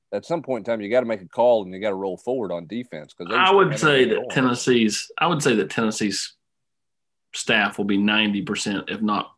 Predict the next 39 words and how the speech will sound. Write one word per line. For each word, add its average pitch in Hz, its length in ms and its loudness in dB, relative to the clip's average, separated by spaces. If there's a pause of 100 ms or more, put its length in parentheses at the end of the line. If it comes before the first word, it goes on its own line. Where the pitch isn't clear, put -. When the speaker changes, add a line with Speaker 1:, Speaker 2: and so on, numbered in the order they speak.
Speaker 2:
com-, 92 360 -4
totally 113 360 2
complete, 95 540 -2 (1300)
when 107 500 4 (600)
Josh 127 320 2
Heupel, 107 600 0 (360)
uh, 95 260 -4
comes 110 300 -2
to - 80 -2
office, 95 640 -4 (200)
he 127 80 -6
comes 110 200 -2
to 107 80 -6
his 101 100 -2
office 98 360 -6
on 98 100 -4
Monday 95 220 -4
morning. 85 340 -10 (420)
Now, 95 500 -4
I, 95 300 0
I - 40 -2
think 117 200 -2
a 104 100 -2
good 110 200 -2
portion 120 340 0
of 113 80 2
these 110 160 2
guys 107 340 0
will - 80 -14
start 95 200 -8
to - 80 -14
trickle 110 300 -2
in 107 80 0
over 104 120 -2
the 98 80 -4
next 110 280 -4
few 110 140 -2
days. 107 560 -2 (440)
Again, 104 480 -2